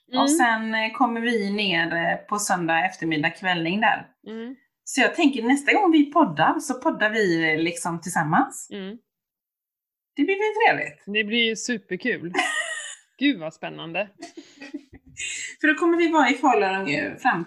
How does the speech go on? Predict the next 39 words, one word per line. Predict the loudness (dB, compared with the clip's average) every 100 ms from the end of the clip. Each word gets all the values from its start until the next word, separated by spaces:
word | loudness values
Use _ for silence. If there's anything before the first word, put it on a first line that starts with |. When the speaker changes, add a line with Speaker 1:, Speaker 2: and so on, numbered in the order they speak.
| -4
Speaker 2:
till, | -4 -2 -2
eh, | -2 -2 -2 -4 -6
vi | -8
kommer | -2 0
ner | 2 2
en |
söndag, | 0 -2 -2
så | -4
kommer | -6 -4
vi, | -4 -2 0
åker | -2 0
vi | -4
vidare | -2 0 0 2
sen | 2 2 -2
fredag. | -6 -4 -2 -2 -4
Så | -4
vi | -4
är | -2 -4 -8 _ _ _ _
nere | 0 2 2
fem | 2 2 4
dagar, | 2 0
sexton | -6 -6 -4 -6
blir | -6
det | -14
väl. | -6
Speaker 1:
Ja. | -6 -6 -12 -18 -20 _ _ _ _ _ _ _ _ -12 -8
Speaker 2:
Så | -2
tänkte | -2 -2
jag | -4
att | -4
vi | -6
skulle | -6 -4 -2 -4 -4 -8 -10 -16 _ -6
synka | -2 0 -2 -2 -2
oss | -2 -4
vilken | -4 -2 -4 -2
dag | -2 -2 -4
vi | -6
ska | -6 -6
ses. | -8 -10 -14